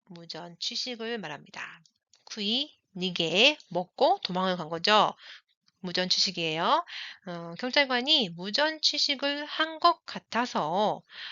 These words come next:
呆れたものだ. 자, 문말에 나온 모노다, 이 표현은 모달리티 중에서도 감정을 나타낼 때 많이 쓰는 거죠.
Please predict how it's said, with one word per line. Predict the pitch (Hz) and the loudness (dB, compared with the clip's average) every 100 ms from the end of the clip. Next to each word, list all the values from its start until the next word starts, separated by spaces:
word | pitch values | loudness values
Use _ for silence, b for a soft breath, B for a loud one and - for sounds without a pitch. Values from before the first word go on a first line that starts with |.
| B B | B B
呆れたものだ. | 214 - 349 359 - 185 165 190 277 262 254 233 220 208 190 175 | 2 8 8 6 -4 -6 -8 -8 -4 2 4 4 4 2 0 -4
자, | 175 160 160 165 | -10 -12 -14 -16
문말에 | 175 208 277 302 | -12 -4 -2 -2
나온 | 277 220 277 240 | 0 0 -2 -6
모노다, | 165 180 247 262 262 254 254 247 | -10 -8 -8 -4 -2 2 2 2
이 | 180 170 - | 0 -6 -12
표현은 | 233 196 165 233 240 | -10 -10 -8 -6 -6
모달리티 | 175 175 208 202 185 | -6 -4 -4 -6 -12
중에서도 | 170 160 165 175 196 160 B B | -14 -14 -12 -10 -8 -8 B B
감정을 | - 196 254 277 254 | -6 -4 -2 -2 0
나타낼 | 165 196 185 | -2 -2 -4
때 | 175 | -4
많이 | 147 147 | -10 -12
쓰는 | 175 220 220 | -10 -8 -8
거죠. | 196 - - 196 156 | -8 -10 -2 -2 -2